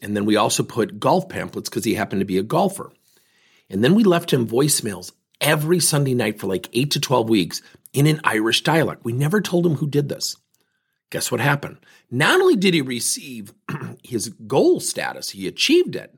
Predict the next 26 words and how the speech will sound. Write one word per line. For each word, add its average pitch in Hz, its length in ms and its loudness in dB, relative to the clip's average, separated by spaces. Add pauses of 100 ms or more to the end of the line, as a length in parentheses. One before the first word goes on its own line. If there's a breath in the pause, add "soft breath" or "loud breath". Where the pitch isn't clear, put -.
(680)
He - 120 -8
went 110 200 2
from 104 140 -4
seventy-five 131 640 2
calls 107 320 -2
to - 140 -8
an 92 80 -8
average 92 320 -4
of 82 100 -10
a 78 60 -10
hundred 98 340 -8
and 87 160 -4
three, 80 300 -4 (240 soft breath)
which - 240 -2
he 202 240 2
said 147 260 2
at 110 80 0
one 113 240 -2
point 95 480 -8 (1040)
it - 120 -2
was 92 180 0
impossible 90 800 0
to 80 80 -10
go 80 160 -8
past - 360 -4
seventy-five. 80 640 -6